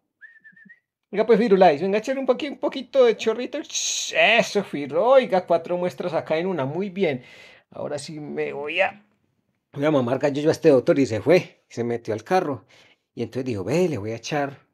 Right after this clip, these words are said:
dos goticas de aceite". Pero y era, <laughs> le voy a... le voy a hacer a este doctor, le echó dos goticas de aceite de, del motor del carro y se lo echó ahí en el frasquito. Cuando llegó: "Eh, ¿qué hubo, doctor? ¿Cómo va? ¿Bien o no, mijo?".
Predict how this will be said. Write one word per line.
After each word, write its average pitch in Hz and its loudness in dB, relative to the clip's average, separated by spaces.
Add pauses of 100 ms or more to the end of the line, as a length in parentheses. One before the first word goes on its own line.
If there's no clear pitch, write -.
(100)
dos 131 -4
goticas 139 -4
de 107 -6
aceite". - -8 (460)
Pero 117 2
y 143 6
era, - 2 (120)
<laughs> - -16
le 214 8
voy 160 4
a... 175 -2 (360)
le 151 4
voy 175 6
a 196 4
hacer 196 2
a 208 4
este 202 2
doctor, 185 6
le 147 4
echó 135 -2
dos 135 0
goticas 151 -2
de 120 -2
aceite 123 -6
de, 135 0
del 113 -6
motor 110 -10
del 151 -6
carro 185 -8
y 101 -12
se 98 -12
lo 92 -8
echó - -10
ahí 107 -4
en 131 -6
el 123 -8
frasquito. 127 -10 (280)
Cuando 120 -4
llegó: 135 0
"Eh, 247 8
¿qué 233 6
hubo, 254 8
doctor? 247 6
¿Cómo 247 2
va? 254 4
¿Bien 247 2
o 247 4
no, 240 2
mijo?". 202 0